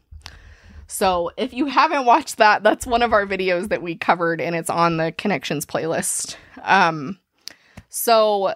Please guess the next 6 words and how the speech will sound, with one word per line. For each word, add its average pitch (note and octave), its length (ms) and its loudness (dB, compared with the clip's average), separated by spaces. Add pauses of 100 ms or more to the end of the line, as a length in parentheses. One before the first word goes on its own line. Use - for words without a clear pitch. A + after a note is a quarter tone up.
(120)
there's G#3 460 2
that. - 720 -2
And F3 540 0
the F#3 420 -6
fact A3+ 460 0
that G3+ 300 2